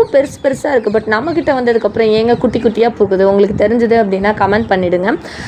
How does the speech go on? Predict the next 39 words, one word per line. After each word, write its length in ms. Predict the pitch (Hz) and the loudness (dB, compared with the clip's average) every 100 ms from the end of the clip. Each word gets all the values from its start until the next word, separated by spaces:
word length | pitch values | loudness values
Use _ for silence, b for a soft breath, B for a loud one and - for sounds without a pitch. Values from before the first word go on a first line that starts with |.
| B | B
So, 160 | - 254 262 247 | 2 4 4 2
இவ 220 | 226 277 - | 0 0 0
பேர் 240 | - 262 294 | 4 4 4
பார்த்தீங்க 460 | 254 214 214 214 226 | 0 -2 -2 0 0
அப்படின்னா 380 | 214 196 202 240 | 2 2 2 2
அழகுக்காக 640 | 202 214 277 320 285 294 | 2 2 2 0 0 2
வைக்கிறது, 500 | 254 247 226 214 277 | 2 2 2 2 0
இவளோட 280 | 226 202 196 190 | 2 2 2 2
பேர் 240 | 220 240 | 4 4
எனக்கு 260 | 240 208 202 | 4 0 -2
தெரியல. 360 | 196 185 185 269 - | 0 2 2 0 0
அதுவும் 320 | 220 220 262 | 0 0 0
தெரிஞ்சது 380 | 233 220 196 208 | 0 0 2 2
அப்படின்னா 300 | 196 185 196 | 2 0 0
அப்படியே 220 | 190 185 | 2 2
கமெண்ட் 360 | 185 190 185 190 | 2 0 0 0
பண்ணிடுங்க. 400 | 190 175 180 226 339 B B B B | 0 2 2 2 0 B B B B
ஆஹ், 200 | - 226 | 0 0
இந்த 320 | 254 311 339 | 0 2 2
வெள்ளை 260 | 277 269 330 | 2 2 4
அரளி 380 | 339 294 285 | 2 2 -2
பூக்களும் 480 | - 262 - 247 277 | 0 0 2 0 2
பார்த்தீங்க 380 | 247 214 214 220 | 2 2 0 2
அப்படின்னா 380 | 233 196 196 285 | 2 2 2 4
நான் 160 | 320 | 2
கார்டன் 320 | 233 214 226 247 | 2 2 0 -4
ஸ்டார்ட் 380 | - 214 226 - | -2 -2 -2 -2
பண்ணும்போது 540 | 214 214 254 240 226 | -4 -4 -2 0 2
தான் 200 | 220 240 | 2 2
வச்சது. 360 | 220 - 208 196 | 0 -2 0 2
அந்த 200 | 190 190 | 0 -2
செவ்வரளி 500 | 190 220 220 226 233 | -2 0 0 0 -4
பூவோட 340 | 226 226 233 240 | 0 2 2 2
சேர்த்து 360 | 247 214 226 | 0 0 4
இது 140 | 214 202 | 4 4
வச்சேன். 320 | 190 262 240 | 0 0 0
But, 140 | 208 | 0
இது 160 | 190 190 | 2 2
அடுக்காயிருச்சு. 880 | 175 247 - 247 196 185 185 - | 2 0 0 0 2 -2 -4 -4